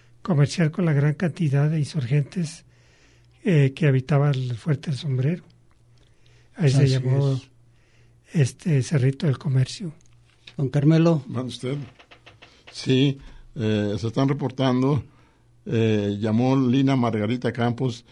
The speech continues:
Speaker 3: felicita a los panelistas,
Speaker 2: Muchas
Speaker 3: deseando
Speaker 2: gracias.
Speaker 3: partic-, deseando participar en la rifa.
Speaker 2: ¿Cómo no? Está participando con mucho gusto.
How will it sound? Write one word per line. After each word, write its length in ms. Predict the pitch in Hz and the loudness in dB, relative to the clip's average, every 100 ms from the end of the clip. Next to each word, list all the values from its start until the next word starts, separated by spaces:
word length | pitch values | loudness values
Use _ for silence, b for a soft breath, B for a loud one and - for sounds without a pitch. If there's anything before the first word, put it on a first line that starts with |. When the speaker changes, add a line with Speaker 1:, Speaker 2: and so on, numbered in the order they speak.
| b _ | b _
Speaker 3:
felicita 520 | 123 95 - 131 - | -4 -4 -4 -4 0
a 20 | 131 | 0
los 180 | 120 - | 0 -2
panelistas, 720 | 113 107 107 117 120 131 127 | -4 -2 0 -2 -2 -6 -6
Speaker 2:
Muchas 240 | - 123 | -6 -6
Speaker 3:
deseando 320 | - 147 131 131 | -2 0 2 0
Speaker 2:
gracias. 580 | 127 113 160 175 - | 0 2 4 4 2
Speaker 3:
partic-, 40 | 120 | -4
deseando 460 | 110 - 127 131 135 | -4 -2 0 -2 -2
participar 760 | 131 113 110 - 135 127 127 - | -6 -6 -10 -12 -8 -4 -4 -4
en 240 | - 139 139 | -4 -2 -2
la 80 | |
rifa. 340 | 135 117 98 113 | -2 -4 -4 -2
Speaker 2:
¿Cómo 260 | 139 156 | 4 6
no? 380 | 156 143 156 170 | 6 4 2 0
Está 240 | 151 - 147 | -4 -6 -6
participando 760 | - 139 139 - - 127 131 | -6 -4 -6 -6 -6 -4 -4
con 140 | 139 131 | -2 -2
mucho 300 | 131 - 147 | -4 -4 -8
gusto. 380 | 131 123 - | -8 -10 -12